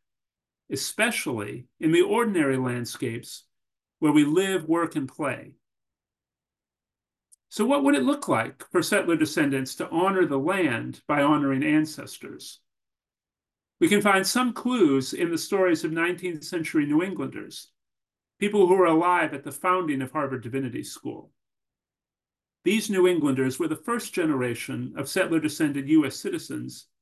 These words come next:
to have seven generations of ancestors in a single place.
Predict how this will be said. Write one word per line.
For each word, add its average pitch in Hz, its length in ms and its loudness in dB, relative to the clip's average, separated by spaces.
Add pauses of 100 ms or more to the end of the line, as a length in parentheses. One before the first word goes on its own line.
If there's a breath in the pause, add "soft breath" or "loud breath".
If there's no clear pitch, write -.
(400)
to 160 100 -2
have 147 260 -2
seven 214 420 -2
generations 131 760 -2
of 139 120 -4
ancestors 127 920 -6
in 151 120 -4
a 127 60 -2
single 135 320 -2
place. - 560 -12